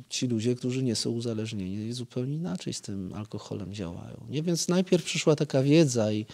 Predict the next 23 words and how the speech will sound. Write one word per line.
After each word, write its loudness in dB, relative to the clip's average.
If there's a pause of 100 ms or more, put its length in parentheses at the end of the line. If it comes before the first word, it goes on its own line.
(580)
em, 0
przyszedł 2
taki 0
dyskomfort 2
picia -2
alkoholu, 2
bo 4
już 4
gdzieś -2
mi 0
się 2
obijało, 4
gdzieś -4
po -8
głowie, 0
że -6 (140)
jestem -4
alkoholikiem, -6
nie? -8 (580)
To -10
też -6
tak -8
chyba -8